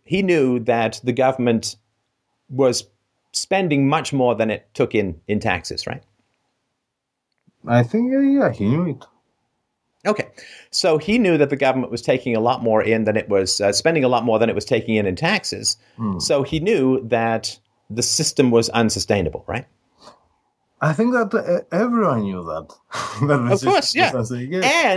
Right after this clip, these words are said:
Speaker 1: And,
Speaker 2: We, we
Speaker 1: and in Greece, isn't there a big thing of like, "Well, I could give you a receipt, wink, wink, or maybe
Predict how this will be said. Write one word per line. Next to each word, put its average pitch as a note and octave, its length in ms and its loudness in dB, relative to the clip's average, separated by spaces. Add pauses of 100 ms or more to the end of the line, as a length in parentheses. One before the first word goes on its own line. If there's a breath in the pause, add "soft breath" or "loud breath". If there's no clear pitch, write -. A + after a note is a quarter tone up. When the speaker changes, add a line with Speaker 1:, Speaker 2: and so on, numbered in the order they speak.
(160)
Speaker 1:
And, C#3+ 60 -8
Speaker 2:
We, F#3+ 160 2
we E3 180 0
Speaker 1:
and C4 300 0
in F#3+ 180 -2
Greece, B3+ 540 0
isn't A3 280 0
there F#3 180 4
a D#3+ 40 0
big F3 240 0
thing F3+ 200 0
of D#3 80 2
like, D3 280 0
"Well, D#3+ 200 2
I C#3+ 80 2
could B3+ 400 -2
give F3+ 180 2
you D#3 220 2
a A#2 60 4
receipt, A#2+ 640 0 (200)
wink, G#2+ 400 0
wink, A2 460 -2 (240)
or D3 220 0
maybe D3 500 0